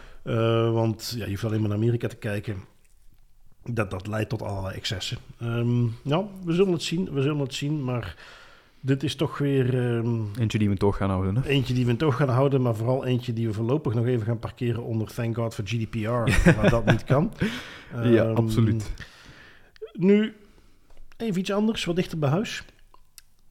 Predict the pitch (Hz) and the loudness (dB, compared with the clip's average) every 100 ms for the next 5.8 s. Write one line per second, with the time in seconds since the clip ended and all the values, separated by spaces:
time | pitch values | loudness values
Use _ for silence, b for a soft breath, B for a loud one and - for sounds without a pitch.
0 | _ _ - - - - - 160 180 - | _ _ -20 -20 -20 -20 -6 -4 -2 -2
1 | 190 165 156 156 147 151 - 127 127 127 | -2 0 0 2 0 -2 -4 -2 0 0
2 | 127 123 123 123 - - - - - - | 2 2 0 -6 -20 -20 -20 -20 -20 -20
3 | - _ - 123 147 - 147 143 127 131 | -20 _ -2 2 2 2 2 4 4 6
4 | 127 127 120 110 117 113 113 110 107 107 | 4 4 0 -2 0 0 0 0 0 0
5 | 107 104 104 110 104 98 - - | -2 -2 -4 -6 -4 -4 -6 -6